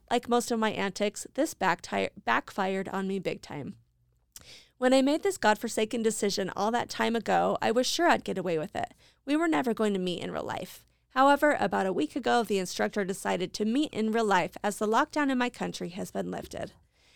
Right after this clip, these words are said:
So anyway, we meet up and everything goes well. No one uncovers my secret. I spend entire in real life meet with Carla,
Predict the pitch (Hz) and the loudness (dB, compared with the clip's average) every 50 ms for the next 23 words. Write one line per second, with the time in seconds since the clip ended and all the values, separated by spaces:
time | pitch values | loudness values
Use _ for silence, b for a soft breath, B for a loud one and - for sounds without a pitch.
0 | b b b _ - 262 - 254 285 311 311 285 233 220 185 208 208 202 208 220 | b b b _ -4 -2 0 2 2 2 4 4 4 4 4 0 -2 0 0 0
1 | 277 320 285 262 254 - 220 - - 202 - 214 196 - 202 202 196 214 202 - | 4 4 4 4 2 0 -6 -6 -6 -4 -4 -4 -4 -4 -2 -2 -2 -2 -2 -4
2 | - - - - - - _ _ _ _ _ _ _ - 240 254 269 320 330 339 | -6 -6 -6 -8 -10 -14 _ _ _ _ _ _ _ -2 0 2 4 4 4 2
3 | 359 381 359 - 262 208 226 220 220 - 214 202 196 - - 175 - - 170 143 | 2 0 0 -2 -2 0 0 -2 -2 -2 -2 -2 -2 -4 -6 -6 -4 -4 -4 -4
4 | - - _ _ _ _ _ _ - - 226 220 - - 233 233 226 226 - _ | -4 -8 _ _ _ _ _ _ -4 -2 -2 0 0 0 2 2 0 -2 -4 _
5 | _ _ _ _ _ _ - 185 _ _ - 233 240 220 - 233 277 311 339 349 | _ _ _ _ _ _ -20 -20 _ _ -2 -2 -2 -2 0 2 2 4 4 2
6 | - - _ _ _ _ _ - 233 254 269 277 233 220 202 220 196 202 180 196 | 0 -2 _ _ _ _ _ -4 -2 -2 0 0 0 0 0 0 0 0 -2 -2
7 | - - - 202 196 180 - - - 208 214 - - - 285 349 285 202 165 - | -4 -6 -6 -4 -4 -4 -4 -4 -6 -6 -6 -4 0 2 4 4 4 4 2 0
8 | 185 | -2